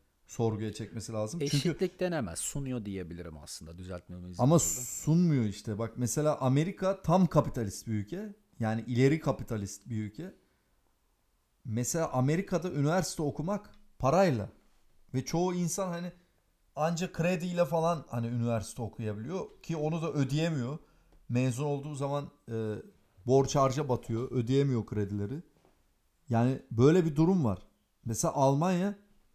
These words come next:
Speaker 1: bakıyorsun Almanya'da üniversite okumak bedava. Niye? Çünkü devlet kontrol ediyor. Devletin kontrolünde. Devlet bunu sağlıyor bu imkanı. Ha şimdi kapitalizmin işte bu yönden kendini sorguya çekmesi gerekiyor.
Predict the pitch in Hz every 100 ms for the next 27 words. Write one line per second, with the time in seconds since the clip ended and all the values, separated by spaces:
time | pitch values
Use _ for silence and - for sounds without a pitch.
0 | _ _ _ - 120 - 190 196 175 131
1 | 143 175 180 165 165 170 - 175 190 185
2 | 160 165 135 104 120 185 - - 185 127
3 | 143 147 185 - - - - - 113 101
4 | 110 98 98 87 - _ _ _ _ _
5 | _ _ 123 123 143 151 180 160 - -
6 | 113 104 107 101 95 95 113 131 151 -
7 | 151 156 - 151 151 165 110 101 92 104
8 | 92 101 _ _ _ _ _ _ _ _
9 | _ 123 123 156 165 190 170 - _ _
10 | _ _ - 127 113 156 175 175 180 147
11 | 175 123 139 175 165 175 175 151 147 160
12 | 160 139 127 139 156 151 - 104 104 98
13 | 95 107